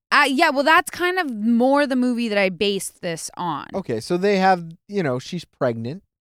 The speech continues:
Speaker 1: Yep.
Speaker 2: She's gonna have a little Hellboy.
Speaker 1: Or two.
Speaker 2: Or two. You know, when I think of Hellboy two, I really think of how I identify with the villain in the film.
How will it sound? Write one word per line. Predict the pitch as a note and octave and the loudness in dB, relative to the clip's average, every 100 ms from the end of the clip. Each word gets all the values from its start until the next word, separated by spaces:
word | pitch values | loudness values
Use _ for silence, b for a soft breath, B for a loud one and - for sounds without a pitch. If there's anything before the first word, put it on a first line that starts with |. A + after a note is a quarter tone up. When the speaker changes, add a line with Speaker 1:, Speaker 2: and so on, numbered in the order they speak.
| _ | _
Speaker 1:
Yep. | F#3+ F3 - _ | -6 -6 -6 _
Speaker 2:
She's | - C#3 B2+ | -8 -6 -2
gonna | D3 | -2
have | D3 D#3+ | 0 0
a | D#3+ | 0
little | D#3 D#3+ F3+ - | 2 2 0 -2
Hellboy. | C3 A#2 A2+ B2+ G#3 - _ - | -4 -2 -4 -8 -10 -20 _ -10
Speaker 1:
Or | G3+ | -10
two. | - - G3+ - C4+ | -10 -12 -12 -12 -6
Speaker 2:
Or | D3 D#3+ - | -2 -2 -2
two. | - D#3 B2+ E3+ - _ - | -2 0 0 -2 -12 _ -10
You | C#4+ | -4
know, | C#4 - - | -4 -4 -2
when | G3 C#4+ | 0 2
I | F#4 | -2
think | - F4 D4 | -4 -6 -4
of | D#3+ - | -6 0
Hellboy | D#3+ D#3 C#3 C3+ A#2+ | 2 2 2 -2 -2
two, | - B2+ F#2+ F2 A2+ _ _ _ _ _ _ _ _ _ _ | -4 -8 -8 -10 -18 _ _ _ _ _ _ _ _ _ _
I | E3+ C4+ | -2 2
really | G3+ A3 G3+ E3 | 4 4 4 0
think | - D#3 D3+ C#3+ | -2 -2 -2 -2
of | C3+ C3 A#2+ A2+ _ | 0 0 -4 -10 _
how | B2+ A#2 D#3+ | -14 -4 -2
I | E3 C#3 | -2 -2
identify | C3+ A#2+ C3 D#3 - C3 | -4 -6 -6 -6 -6 -6
with | B2+ A2+ | -6 -8
the | C#3 | -12
villain | B2 C#3+ A2 G#2+ | -8 -8 -10 -14
in | G#2+ | -14
the | G#2 | -14
film. | - G#2 - | -12 -14 -14